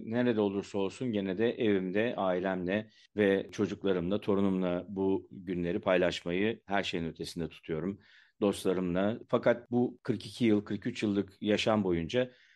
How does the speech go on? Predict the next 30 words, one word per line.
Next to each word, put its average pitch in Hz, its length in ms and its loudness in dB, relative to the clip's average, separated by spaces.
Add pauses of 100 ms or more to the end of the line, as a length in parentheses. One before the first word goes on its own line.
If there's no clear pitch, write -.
işte 107 160 -4
bunu 110 180 0
çok 110 240 0
yapabilme 92 460 -2
imkanı 92 440 0
olmadı. 87 360 -4
Bundan 107 220 2
sonra 104 240 -2
geriye 98 340 2
kalan 98 260 0
ne 104 80 -2
kadar 90 220 0
zaman 82 380 -2
varsa 101 380 0 (400)
ümit 104 220 4
ediyorum 78 360 -2
ki 123 160 -4
bu 95 120 2
özel 92 280 4
günlerde, 76 560 -4
bütün 220 180 6
özel 120 280 8
günlerimizde, 85 680 0
sevdiklerimizin 117 760 2
özel 82 400 -4
günlerinde 69 680 -4 (400)
birlikte 117 380 4
olup 95 340 0 (360)
bu 110 180 4
anıları 101 560 2